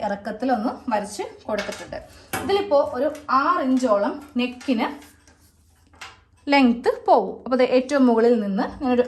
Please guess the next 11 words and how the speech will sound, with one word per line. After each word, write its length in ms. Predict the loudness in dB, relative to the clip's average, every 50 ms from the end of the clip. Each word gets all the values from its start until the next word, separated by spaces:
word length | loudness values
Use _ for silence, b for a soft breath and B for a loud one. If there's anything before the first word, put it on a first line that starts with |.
| 2 2
അര 60 | 2 0 -2 -2
ഇഞ്ച് 160 | 0 0 0 0 0
വിട്ട് 140 | 0 0 0 2
കൊടുത്തിട്ട് 420 | 2 0 -4 -6 -8 -2 -2 -2 -2 -2 B B B B B B B B -2 0 2 4
ആറ് 180 | 4 4 2 2 0
ഇഞ്ചിൽ 200 | 0 2 2 2 2 2 0
ഇവിടെ 220 | 0 0 0 0 -2 -4 -4 0
മാർക്ക് 240 | 2 2 2 0 -2 -8
ചെയ്യും. 140 | -12 -12 -14 -16 -10
ഇത്രയും 320 | -4 -2 -2 -2 0 0 2 2
ഭാഗം 200 | 2 2 0